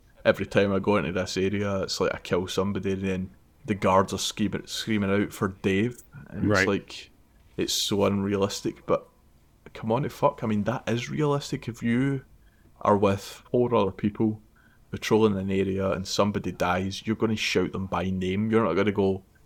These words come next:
Speaker 1: "Guard number one, guard
Speaker 2: Right.
Speaker 1: number one, where are you?" It's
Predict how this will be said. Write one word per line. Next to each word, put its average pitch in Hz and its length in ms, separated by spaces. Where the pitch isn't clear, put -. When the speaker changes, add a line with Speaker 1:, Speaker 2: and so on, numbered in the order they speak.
Speaker 1:
"Guard 123 300
number 117 260
one, 113 380
guard 110 180
Speaker 2:
Right. 98 80
Speaker 1:
number 110 240
one, 113 400
where 110 200
are 113 160
you?" 107 160
It's - 340